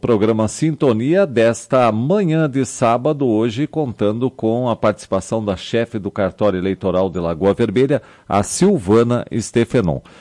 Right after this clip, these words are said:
E a gente falava há pouco sobre essa questão da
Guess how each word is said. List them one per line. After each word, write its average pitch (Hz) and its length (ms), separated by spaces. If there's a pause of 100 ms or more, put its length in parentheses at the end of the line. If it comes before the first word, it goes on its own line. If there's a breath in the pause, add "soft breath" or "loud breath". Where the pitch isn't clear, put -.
(200 loud breath)
E 160 100
a 160 80
gente 127 240
falava 123 400
há 113 40
pouco 127 340
sobre 127 320
essa 123 240
questão 135 680
da 107 600